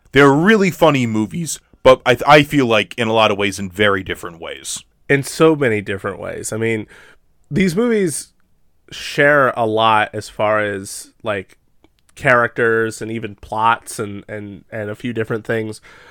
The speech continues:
Speaker 2: Um, and even just the fact they're both eighties movies, but at the end of the day, like, these are two very different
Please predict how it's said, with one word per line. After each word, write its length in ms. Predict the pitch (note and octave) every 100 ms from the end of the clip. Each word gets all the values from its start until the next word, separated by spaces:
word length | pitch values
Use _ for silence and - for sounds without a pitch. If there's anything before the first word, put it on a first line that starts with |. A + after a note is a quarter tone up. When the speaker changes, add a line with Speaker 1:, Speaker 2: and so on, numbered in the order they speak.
| - - - _ -
Speaker 2:
Um, 180 | A#2+ A#2
and 80 | C#3+
even 160 | G3
just 140 | F3 -
the 60 |
fact 200 | E3 D3+
they're 80 | D3
both 260 | B2+ C#3 -
eighties 400 | C#3 D#3+ E3 A#2
movies, 360 | G#2+ G2+ G2 G2
but 240 | - A2+ -
at 120 | A#2+
the 120 | C3+
end 80 | D#3+
of 60 |
the 80 | D3
day, 200 | B2+ C3
like, 260 | A#2+ G#2 -
these 220 | B2 C3+
are 100 | B2
two 500 | - C#3+ C#3 C3 A#2+
very 460 | A#2 A2+ A#2 B2+ B2
different 560 | A2+ A2+ - A2 G#2